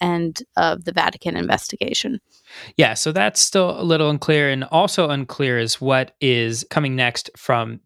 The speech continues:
Speaker 2: the Australian civic side, because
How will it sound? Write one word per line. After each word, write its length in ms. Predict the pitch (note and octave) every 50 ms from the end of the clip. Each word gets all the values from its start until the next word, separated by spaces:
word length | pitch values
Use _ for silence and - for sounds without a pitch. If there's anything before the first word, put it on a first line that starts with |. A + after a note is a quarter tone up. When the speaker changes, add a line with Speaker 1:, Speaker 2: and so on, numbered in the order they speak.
| -
Speaker 2:
the 60 | -
Australian 600 | A2+ A2 - - G#3 A3 G#3+ F3 C#3+ C3+ B2+ B2 - _ - D#3+ - _ -
civic 300 | - - B3 F3 D3+ -
side, 280 | - C3+ A2+ A2+ A2+
because 520 | A#2 B2 - - B2+ A#2+ A#2+ A2 - -